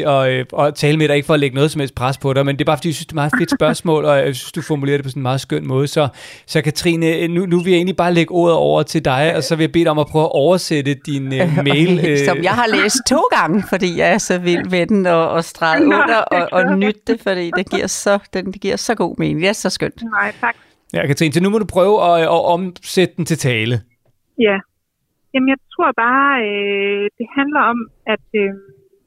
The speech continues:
Speaker 3: at jeg simpelthen, <laughs> jeg trænger til et, øh, et redskab, hvormed jeg kan sige, øh, tak, men ellers tak, til alle de gode råd, jeg får rundt omkring.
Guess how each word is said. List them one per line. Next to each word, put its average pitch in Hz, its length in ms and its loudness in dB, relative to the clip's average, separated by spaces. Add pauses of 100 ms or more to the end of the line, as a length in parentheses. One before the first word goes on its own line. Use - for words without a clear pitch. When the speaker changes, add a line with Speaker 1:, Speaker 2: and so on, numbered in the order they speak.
(160)
Speaker 3:
at 240 100 -2
jeg 233 80 0 (120)
simpelthen, 269 300 -2 (160)
<laughs> 269 180 -2
jeg 285 120 0 (140)
trænger 269 260 0 (120)
til 233 100 0 (120)
et, - 80 -6 (120)
øh, 214 80 0 (220)
et - 80 -6 (180)
redskab, 240 600 0 (420)
hvormed 240 500 0
jeg 233 120 -2
kan - 80 -20 (100)
sige, 247 240 -4 (140)
øh, 196 600 -4 (480)
tak, 277 160 -2 (320)
men 214 160 -2
ellers 214 200 2 (120)
tak, - 120 -4 (360)
til 247 120 4 (140)
alle 247 200 2
de 240 140 -8
gode 247 160 -2 (100)
råd, 269 160 2 (100)
jeg 196 140 -8
får 220 120 0 (440)
rundt 233 220 0
omkring. 226 260 -6